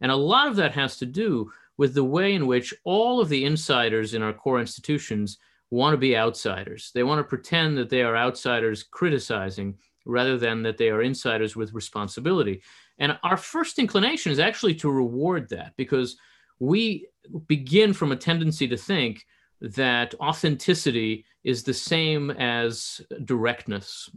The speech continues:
right? That the mediation of an institution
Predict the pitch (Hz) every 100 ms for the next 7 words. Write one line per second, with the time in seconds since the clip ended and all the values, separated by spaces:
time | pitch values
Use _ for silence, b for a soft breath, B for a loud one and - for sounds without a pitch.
0 | - 113 117 123 - 110 107 127 165 156
1 | 135 190 - 127 107 110 113 120 139 -
2 | 175 - 117 107